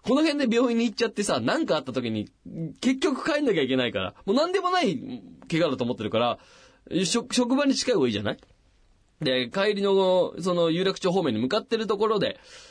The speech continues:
病院に行きたいっていうことで、その辺で病院ないかって探そうってなったんだけど、まあ、右肘使えないから、えー、運転してるやつもダメでしょ？で、後ろにいたのが岸と、えー、別の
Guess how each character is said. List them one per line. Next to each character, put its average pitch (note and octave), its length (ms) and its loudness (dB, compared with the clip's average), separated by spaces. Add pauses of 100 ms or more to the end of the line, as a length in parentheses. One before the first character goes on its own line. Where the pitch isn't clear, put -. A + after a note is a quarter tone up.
(140)
病 E3 180 4
院 D#3 60 4
に D3 60 2
行 C3 100 0
き - 40 -16
た C3 120 0
い G2+ 60 -2
っ - 20 -8
て G2+ 120 -10
い - 40 -2
う - 20 -10
こ F#2+ 100 -6
と G2 120 -4
で、 F#2 260 -2
そ D3+ 120 -2
の F3+ 60 0
辺 F3+ 220 0
で D3+ 80 0
病 E3 100 4
院 D#3 80 4
な E3 120 2
い - 60 -2
か G#2 80 -4
っ - 40 -6
て - 140 -18
探 D3 340 -2
そ D3+ 220 0
う G#2+ 40 -2
っ - 20 -20
て A2 60 -8
な C#3 120 -2
っ - 40 -18
た D#3 100 -2
ん C#3+ 40 -4
だ D3 60 -2
け F#3 80 0
ど、 A3+ 80 2
ま F3+ 80 2
あ、 - 20 2
右 G3+ 280 0
肘 G3+ 160 -2
使 - 140 -2
え G3 60 2
な F#3+ 60 2
い E3+ 60 0
か C3 60 0
ら、 A2 160 0 (440)
え A2 760 2
ー、 - 20 -2
運 F#3 180 2
転 F3 260 0
し E3+ 80 -8
て F3 100 -2
る E3 80 2
や D#3+ 100 2
つ C3+ 80 -6
も G#2+ 120 0
ダ G#2 100 0
メ G#2 100 -2
で F#2 100 -6
し C#3 80 -4
ょ？ - 80 -2
で、 D#3+ 120 0
後 F#3+ 280 0
ろ G3+ 40 0
に G3+ 80 2
い F3 40 -4
た G3+ 100 2
の C#3 120 0
が C3 120 0
岸 - 540 -6
と、 A#2+ 340 0 (260)
え A2+ 360 0
ー、 - 20 0
別 C#3 260 0
の F3 260 0